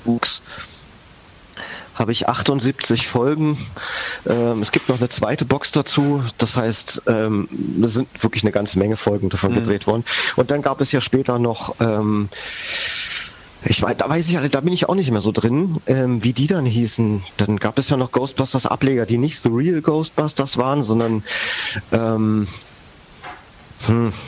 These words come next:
Speaker 1: weiß ich nicht mehr, wie die hieß. Es gab auf jeden Fall noch eine andere Serie, die hat mit dem ursprünglichen
Speaker 2: Ich glaube, sie
Speaker 1: Franchise nichts zu tun,
Speaker 2: Hm.
Speaker 1: hat aber den, den Plot aufgegriffen. Dann gab es später nochmal,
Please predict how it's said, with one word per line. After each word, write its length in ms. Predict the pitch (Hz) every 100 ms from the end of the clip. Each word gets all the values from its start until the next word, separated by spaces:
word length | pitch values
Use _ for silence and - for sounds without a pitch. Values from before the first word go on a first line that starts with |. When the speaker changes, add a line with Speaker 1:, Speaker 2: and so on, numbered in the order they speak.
| - - - - - - -
Speaker 1:
weiß 180 | 92 113
ich 60 | 127
nicht 140 | 117
mehr, 80 | 123
wie 60 | 107
die 40 |
hieß. 180 | 110 110
Es 120 | 123
gab 160 | 139 147
auf 100 | 147
jeden 140 | 165
Fall 100 | 165
noch 160 | 143 139
eine 80 | 135
andere 320 | 120 156 135
Serie, 340 | 110 110 104
die 120 | 101
hat 160 | 110 -
mit 120 | 127
dem 120 | 127
ursprünglichen 440 | 101 151 - 139 143
Speaker 2:
Ich 60 |
glaube, 100 | 147
sie 80 | 131
Speaker 1:
Franchise 440 | 131 131 143 123 131
nichts 160 | -
zu 100 | -
tun, 320 | 110 170 185 202 -
Speaker 2:
Hm. 240 | 123 127
Speaker 1:
hat 160 | - 135
aber 220 | 104 123
den, 320 | 120 117 117
den 160 | 113 113
Plot 240 | - 156
aufgegriffen. 600 | - 151 - - 151 - 131
Dann 120 | 120
gab 220 | 120 -
es 80 | 120
später 440 | - 127 139 127
nochmal, 540 | 120 117 - 117 110